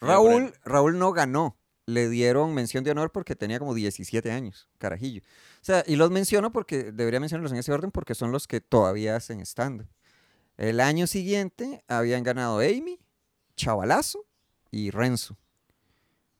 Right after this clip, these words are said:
Speaker 2: Y no sé si hicieron después. Creo que no.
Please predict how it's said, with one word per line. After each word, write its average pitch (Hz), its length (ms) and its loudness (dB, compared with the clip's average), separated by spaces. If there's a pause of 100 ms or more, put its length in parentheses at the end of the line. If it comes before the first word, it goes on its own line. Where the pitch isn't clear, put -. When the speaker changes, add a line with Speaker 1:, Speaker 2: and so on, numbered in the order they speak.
(260)
Speaker 2:
Y 104 280 -2
no 104 120 -2
sé 113 160 -2
si 113 100 -4
hicieron 117 260 0
después. 160 600 -2 (160)
Creo 120 160 -2
que 147 100 -2
no. 139 220 -4